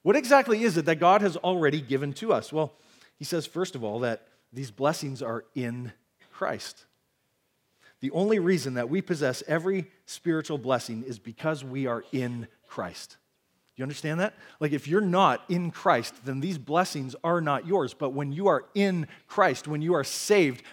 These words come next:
by grace through faith in Jesus Christ, then all of these blessings become yours. This is a key theme that is going to sweep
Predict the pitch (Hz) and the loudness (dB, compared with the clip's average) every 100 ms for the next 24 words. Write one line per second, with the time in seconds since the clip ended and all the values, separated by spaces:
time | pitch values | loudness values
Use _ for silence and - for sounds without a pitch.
0 | - 139 185 208 143 143 135 - 170 220 | -4 6 8 8 4 2 0 -4 -4 -4
1 | - 165 135 - 196 208 190 202 170 156 | 0 0 0 0 -2 0 0 -2 -2 -4
2 | - 202 143 - - - 151 170 180 202 | 4 4 4 -4 -12 -4 -4 0 6 8
3 | 226 214 165 202 147 123 185 214 151 131 | 8 6 2 -2 -2 2 4 4 0 -6
4 | 135 - - - 143 - 185 131 123 - | -8 -14 -14 -12 -10 -4 -2 -2 -6 -10
5 | 175 208 131 - - - 220 277 247 240 | 2 2 2 -4 -20 0 0 0 -4 -4
6 | - - 233 254 - - 226 123 113 - | -4 -6 -2 -2 -4 -4 -2 -2 -4 -8
7 | _ 165 156 127 170 190 175 - - - | _ -2 -2 -2 -4 -4 -4 -8 -12 -12
8 | 180 220 143 | -4 -2 -2